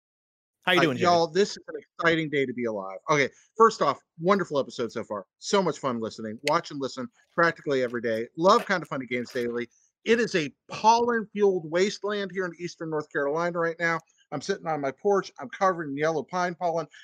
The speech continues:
Speaker 2: but I don't care. I'm excited because one of the greatest video games of all time is finally, finally, finally getting a proper, proper modern sequel. Gentlemen, why do people care about this?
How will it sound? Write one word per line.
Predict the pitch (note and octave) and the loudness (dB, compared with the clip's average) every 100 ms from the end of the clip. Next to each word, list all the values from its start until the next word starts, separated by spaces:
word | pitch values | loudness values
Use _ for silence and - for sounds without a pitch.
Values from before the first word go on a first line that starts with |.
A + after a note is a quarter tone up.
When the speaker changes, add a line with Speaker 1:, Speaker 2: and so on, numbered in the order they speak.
| - | -8
Speaker 2:
but | - - | -8 2
I | A3 B3 | 4 4
don't | A3 - | 0 -2
care. | F3+ D#3+ D#3+ | 2 2 4
I'm | F#3 G3+ | 4 4
excited | F3 E3+ D3+ D3+ | 0 -2 -2 -2
because | C#3+ D3 - | -8 -12 -8
one | F3+ A3 A#3 - | 0 2 2 0
of | F#3 D#3+ | -2 -2
the | E3 | -4
greatest | E3+ F3 E3 D#3 | -2 -2 -2 -6
video | E3+ D#3+ D3 | -4 -4 -4
games | D3+ D3 | -8 -6
of | C#3+ A#2+ D3 | -8 -10 -8
all | D3 D#3+ | -6 -6
time | D#3+ C3+ C3+ | -2 -2 -4
is | C3 - _ _ | -12 -18 _ _
finally, | A3 A3 F3+ B2 G#2+ - _ - | 4 4 4 0 -4 -10 _ -2
finally, | G3+ G3 F3+ E3 | 2 2 0 -2
finally | - D#3+ D3+ D3 C#3 | -4 -2 0 0 -4
getting | A#2 C3+ C3+ | -6 -6 -6
a | B2+ _ _ _ | -8 _ _ _
proper, | D#3+ D#3 D#3 D#3+ D3 D3 _ _ _ | 4 4 4 0 -2 -4 _ _ _
proper | - E3 D3 C#3+ C#3+ | -6 2 4 4 0
modern | C3+ A#2+ A2+ A#2 | -2 -2 -2 -4
sequel. | - A2 - A2+ - _ - - _ _ | -6 -10 -8 -10 -10 _ -20 -20 _ _
Gentlemen, | - A#3 A3+ G#3 | 2 2 2 -2
why | F3+ F#3 | 2 2
do | A3 | 2
people | G#3+ A3 G#3 | -2 -6 -4
care | G#3 G3+ | -2 0
about | F#3+ F#3 | 0 -2
this? | F#3 F3+ | -2 -4